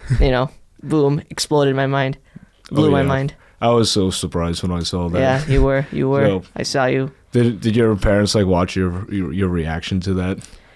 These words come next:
Speaker 2: Kinda
Speaker 1: Yeah,
Speaker 2: like how you
Speaker 1: they,
Speaker 2: did for me.
Speaker 1: they warned me a little bit that it was gonna be a bit freaky. I n-, I had no idea. I was, I was kind of on the lookout, but nothing would have prepared me for what actually happened.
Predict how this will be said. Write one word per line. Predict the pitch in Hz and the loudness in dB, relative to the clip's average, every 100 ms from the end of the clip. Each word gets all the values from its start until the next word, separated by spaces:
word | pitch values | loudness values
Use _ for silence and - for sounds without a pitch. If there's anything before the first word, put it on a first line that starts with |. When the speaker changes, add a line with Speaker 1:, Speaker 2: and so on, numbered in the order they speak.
| - | -4
Speaker 2:
Kinda | - | 2
Speaker 1:
Yeah, | 226 | 4
Speaker 2:
like | 226 | 6
how | 220 | 6
you | 220 | 4
Speaker 1:
they, | |
Speaker 2:
did | 107 95 | 2 -2
for | 101 90 | -2 -2
me. | 90 90 - - | 0 -2 -6 -2
Speaker 1:
they | 185 | 2
warned | 185 196 208 | 4 4 4
me | 208 | 2
a | 208 | 2
little | 190 196 | 4 2
bit | 190 202 202 | 2 0 2
that | 165 170 | 2 4
it | 156 | 4
was | 165 156 | 2 0
gonna | 160 165 156 151 - - - | 0 0 0 -2 -4 -18 -8
be | 139 160 | 0 2
a | 156 | 4
bit | 139 | 0
freaky. | - 151 151 160 190 190 202 - | -2 2 2 2 0 0 -2 -2
I | 139 | 2
n-, | 165 165 - - | 4 2 -2 -2
I | |
had | 147 151 | 0 2
no | 160 | 4
idea. | 156 160 160 | 4 4 4
I | 160 | 4
was, | 147 147 147 - - - - _ | 4 2 -2 -12 -20 -20 -20 _
I | - | 0
was | 156 - | 0 0
kind | - 165 165 | 0 2 4
of | 160 151 | 2 2
on | 147 151 | 2 2
the | 151 | 2
lookout, | 143 156 175 180 175 - | 2 2 2 2 0 -4
but | 139 151 | 0 0
nothing | 143 160 165 | 2 0 2
would | 151 | 2
have | 156 | 0
prepared | - - 156 151 | -2 0 2 2
me | 147 | 0
for | 147 | 2
what | 156 | 2
actually | 147 143 - 143 | 2 0 0 0
happened. | 147 139 139 139 | 0 -2 -4 -6